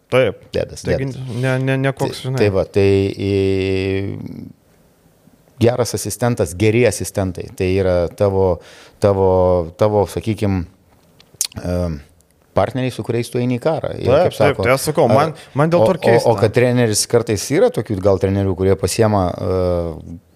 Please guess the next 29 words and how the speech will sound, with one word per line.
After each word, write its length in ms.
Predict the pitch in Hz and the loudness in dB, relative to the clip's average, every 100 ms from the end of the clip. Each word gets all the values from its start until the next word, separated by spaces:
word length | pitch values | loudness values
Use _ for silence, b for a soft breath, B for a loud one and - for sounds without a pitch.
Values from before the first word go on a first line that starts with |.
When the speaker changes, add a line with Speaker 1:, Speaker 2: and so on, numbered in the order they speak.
| - 104 | -2 4
Speaker 2:
gerą 240 | 127 107 | 4 4
vyrą, 280 | 104 127 143 147 143 | 4 4 4 0 -8
su 120 | - | -6
kuriuo 260 | 107 107 101 | 2 2 2
būtų 380 | 107 - 90 90 b b _ _ | 0 -2 -4 -6 b b _ _
po 80 | - | 0
varžybų 380 | 101 92 98 92 | 2 2 0 0
galbūt 320 | 90 90 92 85 | 0 0 0 0
alaus 300 | 90 120 139 | 2 2 2
Speaker 1:
Žinau 80 | 220 | 2
Speaker 2:
ger-, 80 | |
Speaker 1:
trenerių, 360 | 139 160 185 170 | 4 4 4 2
Speaker 2:
pa-, 20 | |
pa-, 40 | - | 2
Speaker 1:
kurie 140 | 151 160 | 4 4
Speaker 2:
pagert 160 | 110 | 4
Speaker 1:
veždavosi 540 | 165 151 147 143 - 143 135 | 4 2 0 -2 0 0 0
Speaker 2:
ir 140 | 104 | 0
panašiai. 220 | 110 107 139 - | 0 2 2 2
Speaker 1:
asistentus, 400 | 90 160 175 170 | 0 0 -2 -6
kad 140 | - 151 | -6 -4
su 80 | 156 | -2
jais 160 | 156 | -2
galėtų 380 | 151 147 151 147 | 0 0 0 -4
čerką 320 | 139 190 - 104 | 0 0 2 -2
padaryti. 640 | 98 98 98 98 - 101 98 98 98 | -2 -4 -4 -6 -8 -8 -4 -4 -4
Speaker 2:
A, 140 | 101 262 214 | 0 2 2
bet 160 | 135 | 2
čia 120 | - | 4